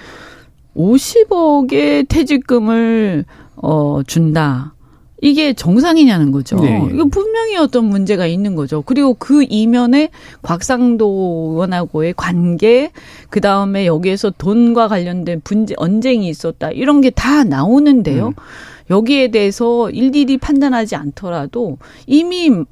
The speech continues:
Speaker 1: 저는 양심에 비추어서 과연 재판부에서 심증을 어떻게 가졌겠느냐. 그럼 자기들이
Speaker 2: 예.
Speaker 1: 이게 유죄라고 심증이 갔으면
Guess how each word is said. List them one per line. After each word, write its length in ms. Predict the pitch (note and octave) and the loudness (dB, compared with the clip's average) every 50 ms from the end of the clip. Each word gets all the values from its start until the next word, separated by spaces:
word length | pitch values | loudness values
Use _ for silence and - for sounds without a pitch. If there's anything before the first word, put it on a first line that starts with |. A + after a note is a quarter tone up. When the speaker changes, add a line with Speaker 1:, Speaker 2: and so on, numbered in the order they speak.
| _ _ _ - - - _ _ - | _ _ _ -20 -20 -20 _ _ -4
Speaker 1:
저는 400 | A#3+ C4+ C#4 D4 C#4+ B3+ A3 D3+ | -2 2 4 4 4 4 2 0
양심에 680 | D#3 C#3+ G3 A#3+ C4+ - - G4 F4 F4 E4 D#4+ D4+ | 0 2 2 2 2 2 0 -6 -6 -2 0 0 0
비추어서 680 | A#3 - F#3+ C#3+ - - F#3+ E3 C#3+ C#3+ - B3 A#3 E3 - | 0 0 -4 -6 -6 -6 -6 -6 -6 -4 -4 -6 -6 -6 -4
과연 340 | - - C4 D#4 F#4 F#4 D#4+ | 0 2 2 2 2 2 0
재판부에서 960 | - - E3 - - A#3+ A#3+ G#3+ A3+ F#3+ D3+ C#3+ C#3 C3+ - - F3 C#3+ C#3+ - - - - - - - - | 0 0 -2 -2 -2 -2 0 0 0 -2 -2 -2 -2 -4 -4 -4 -6 -6 -6 -8 -14 -20 -20 -20 -20 -20 -14
심증을 560 | - - - F#4+ G4 F#4 - E4+ D4+ C#4 B3 | -8 -4 -2 -2 -2 -2 -2 0 2 2 2
어떻게 320 | E3+ D3+ C3 - F3+ - F3+ | 0 -2 -6 -8 -6 -6 -6
가졌겠느냐. 720 | - - C#3 - D#3 - - D#3 C#3 C#3+ C3+ C3+ C3+ D3+ | -6 -6 -8 -8 -8 -8 -6 -6 -4 -4 -4 -6 -6 -6
그럼 140 | D#3+ G#3 G3 | -6 -8 -6
자기들이 520 | - G#3 F#3 C#3+ B2 A#2+ - - G#3+ G3+ | -2 -2 0 0 0 -2 -2 -2 -2 -2
Speaker 2:
예. 60 | G3 | -4
Speaker 1:
이게 200 | F3 D3+ F3+ E3+ | -4 -4 -4 -4
유죄라고 520 | E3 F3 F3+ - A3+ G#3 F#3 F3 D#3+ D3 E3 | -2 -2 -2 -2 -2 -2 0 -2 -2 -4 -4
심증이 420 | F3 - A#3+ A#3 A#3+ A#3+ A#3 G#3+ | -4 -4 -4 -2 -2 -2 -2 -4
갔으면 840 | - - - D3+ - - - - B3+ A#3+ F#3 C#3 C3+ E3 G#3+ F#3+ C#3+ | -4 -6 -6 -8 -8 -8 -4 -2 -2 -2 0 -2 -4 -6 -6 -8 -8